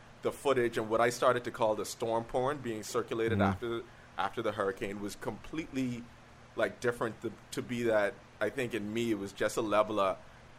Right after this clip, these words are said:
Speaker 1: anger that this happened to some place you call home, and then just a feeling of helplessness, 'cause what else could you really do as it was,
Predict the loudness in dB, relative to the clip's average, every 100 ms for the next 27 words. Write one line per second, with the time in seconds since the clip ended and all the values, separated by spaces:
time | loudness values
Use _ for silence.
0 | -2 -2 0 2 2 2 -2 -2 -4 -2
1 | 0 0 0 -6 -2 0 0 -2 -4 -4
2 | -2 -4 -6 -10 -4 -2 -2 -4 -6 -8
3 | -16 -20 -20 -4 -2 0 2 2 0 -2
4 | -4 -2 -4 -4 -2 0 -2 -2 0 0
5 | -4 -8 -12 -8 -10 -10 -2 2 2 2
6 | -2 -8 -6 -6 -6 -8 -10 -8 -8 -8
7 | -8 -8